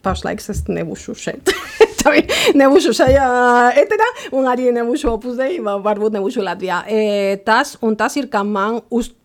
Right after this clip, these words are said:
izturējas vai uzturējas, e, savā aicinājumā. Tā, tā vienmēr domāju, ka ja pas-, ja tajā brīdī nomiršu un es satikšu Jēzu, ko es patikšu viņam?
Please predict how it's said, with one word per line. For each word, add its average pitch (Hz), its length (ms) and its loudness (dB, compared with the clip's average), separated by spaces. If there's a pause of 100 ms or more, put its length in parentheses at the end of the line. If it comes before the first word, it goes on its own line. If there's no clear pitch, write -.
(380)
izturējas 226 720 0
vai 185 300 -4
uzturējas, 208 760 -2 (420)
e, 220 200 -6 (600)
savā 180 360 -4
aicinājumā. 180 680 -6 (240)
Tā, 196 180 -4 (1300)
tā 202 120 2
vienmēr 214 360 2
domāju, 175 360 -2
ka 185 120 -4
ja 175 220 -4
pas-, - 320 -10 (120)
ja 196 280 -4 (160)
tajā 254 340 -2
brīdī 165 380 -4
nomiršu 196 680 0 (140)
un 185 180 -6
es 180 120 -8
satikšu 214 440 -6
Jēzu, 202 380 -2 (220)
ko - 160 -4
es 214 80 -2
patikšu - 400 -10
viņam? 151 280 -6